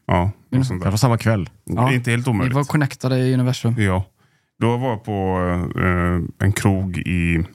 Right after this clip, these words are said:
Speaker 1: nära Feskekyrkan.
Speaker 3: Göteborg.
Speaker 1: Ja. Jätteberusad var. Superberusad. Alltså så att jag ranglade ut nästan.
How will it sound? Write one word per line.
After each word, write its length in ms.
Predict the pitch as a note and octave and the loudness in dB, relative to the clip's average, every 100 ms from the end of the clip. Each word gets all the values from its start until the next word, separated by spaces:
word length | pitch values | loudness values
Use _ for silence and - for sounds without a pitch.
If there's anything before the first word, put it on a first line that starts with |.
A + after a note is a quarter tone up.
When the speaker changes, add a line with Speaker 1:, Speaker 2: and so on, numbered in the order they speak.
| _ _ _ _ - | _ _ _ _ -2
Speaker 1:
nära 340 | A2 F#2+ F2+ F2+ | 2 2 2 0
Feskekyrkan. 720 | - A2 F#2+ - D#2+ G2 F#2 _ _ _ _ - | -2 -2 -2 -2 0 0 -2 _ _ _ _ -4
Speaker 3:
Göteborg. 320 | E2+ D#2 D2+ - _ - | -2 0 -4 -10 _ -4
Speaker 1:
Ja. 200 | E2+ - _ _ _ _ - | -4 -6 _ _ _ _ -6
Jätteberusad 920 | G2 A2 A2 - _ D#2+ D#2+ D2+ - | -2 2 2 0 _ -4 -2 0 -2
var. 120 | - - | -2 -4
Superberusad. 920 | - - - A2+ E2 - - - - - - - | -12 -4 -2 -2 -4 -4 -6 -4 -8 -8 -18 -6
Alltså 240 | F#2+ G2 | -2 0
så 120 | F#2 F#2 | 2 2
att 120 | F#2 | 2
jag 400 | F2+ F2+ F2 F#2 | 0 2 0 2
ranglade 420 | G2+ F2+ D#2+ F#2+ | 2 0 0 -2
ut 140 | F2 - | -2 -6
nästan. 300 | G#2+ - | -8 -10